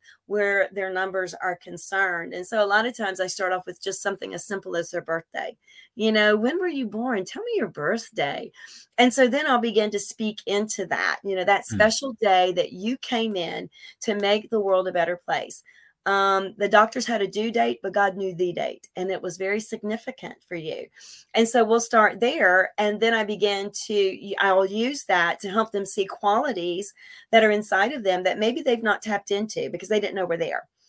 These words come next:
Speaker 2: Hmm.
Speaker 1: But now they know that. So now they have something positive outside of a negative view that they may see of themselves, because that way they can build on that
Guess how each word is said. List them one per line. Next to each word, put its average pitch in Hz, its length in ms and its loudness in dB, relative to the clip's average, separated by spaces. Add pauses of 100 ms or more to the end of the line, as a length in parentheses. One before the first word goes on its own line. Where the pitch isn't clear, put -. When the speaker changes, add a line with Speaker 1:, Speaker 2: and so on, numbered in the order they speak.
(220)
Speaker 2:
Hmm. 202 140 -4
Speaker 1:
But 226 220 6
now 220 180 6
they 233 160 4
know 233 260 4
that. - 360 -2
So 208 260 0
now 220 260 6
they 247 180 0
have 214 180 0
something 208 400 -4
positive 202 920 0 (440)
outside 214 400 4
of 190 80 -2
a 190 40 0
negative 196 440 0
view 202 160 0
that 190 100 0
they 190 140 0
may 175 120 -2
see 196 220 -6
of 180 100 -2
themselves, 165 460 -6 (140)
because 190 400 2
that 233 240 4
way 226 100 2
they 202 140 -2
can 185 200 -10
build 208 300 2
on 185 160 0
that 208 360 2